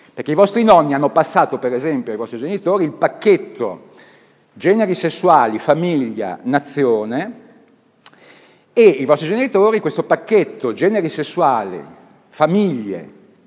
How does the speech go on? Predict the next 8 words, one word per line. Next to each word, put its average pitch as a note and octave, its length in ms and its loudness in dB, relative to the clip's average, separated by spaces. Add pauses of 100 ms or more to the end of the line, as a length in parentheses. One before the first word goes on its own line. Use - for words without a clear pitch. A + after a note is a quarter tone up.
(160)
di A2+ 140 -10
conseguenza B2+ 580 -4
nazioni, C3 540 -2
di G2+ 60 -12
conseguenza B2 540 -6
stati, C#3 540 4
di G2+ 80 -12
conseguenza, B2+ 800 -4